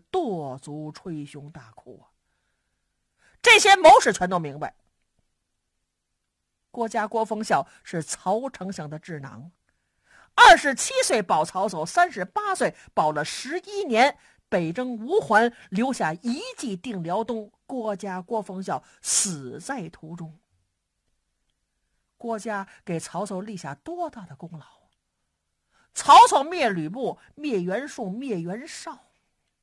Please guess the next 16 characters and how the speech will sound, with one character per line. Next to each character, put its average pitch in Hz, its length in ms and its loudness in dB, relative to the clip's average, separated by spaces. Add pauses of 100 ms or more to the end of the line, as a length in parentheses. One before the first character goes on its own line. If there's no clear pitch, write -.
(420)
最 440 340 4
后 285 400 10 (420)
北 175 340 2
征 311 240 -6
乌 392 220 -6
桓， 202 440 -2 (1200)
主 190 320 -2
要 311 260 4
仗 180 300 -6
的 151 80 -12
是 147 180 -14
郭 285 480 -8
嘉 254 300 -8
的 160 120 -12
妙 220 340 -10
策。 - 200 -18